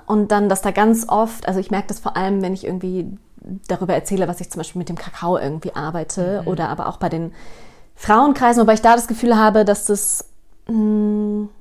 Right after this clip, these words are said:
Speaker 1: so in den letzten, keine Ahnung, vielleicht so im letzten halben Jahr irgendwie so die, gefühlt die Barriere so ein bisschen gesunken ist.
Speaker 2: Mhm.
Speaker 1: Also so, dass so da sind, irgendwie machen sich mehr auf, als irgendwie,
Speaker 2: Mhm.
Speaker 1: ah, Frauen miteinander. Aber wenn es zum Beispiel um dieses Thema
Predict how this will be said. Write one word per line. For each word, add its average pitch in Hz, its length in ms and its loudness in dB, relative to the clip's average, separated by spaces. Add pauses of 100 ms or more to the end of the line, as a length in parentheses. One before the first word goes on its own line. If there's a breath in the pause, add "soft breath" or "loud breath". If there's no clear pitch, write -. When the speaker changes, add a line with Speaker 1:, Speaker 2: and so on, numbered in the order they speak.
(140)
Speaker 1:
so - 140 0
in 220 80 4
den 214 120 4
letzten, 226 840 0 (300)
keine - 140 -12
Ahnung, 220 180 -2
vielleicht 208 200 -8
so 226 80 -6
im 220 60 0
letzten 220 340 -4
halben 214 220 2
Jahr 240 320 2
irgendwie 240 260 -2
so 254 400 0 (720 loud breath)
die, 214 200 0 (260)
gefühlt 233 260 0
die 240 60 4
Barriere 240 260 6
so 240 60 4
ein 226 40 6
bisschen 226 460 2
gesunken 247 520 2 (220)
ist. - 360 -12
Speaker 2:
Mhm. 180 60 -8
Speaker 1:
Also 208 260 4
so, 220 120 4
dass 220 220 2
so 202 140 4
da 247 540 4
sind, 220 300 2
irgendwie 220 200 2
machen 208 180 2
sich 202 180 -4
mehr 208 520 0
auf, 311 280 2
als 170 140 -2
irgendwie, 180 180 -2
Speaker 2:
Mhm. 160 60 -6
Speaker 1:
ah, 226 200 -4
Frauen 320 680 0
miteinander. 311 440 -2
Aber 220 160 -2
wenn 208 120 -2
es 226 100 -8
zum - 80 -10
Beispiel 214 220 -10
um 214 60 -6
dieses - 180 -12
Thema 208 300 -4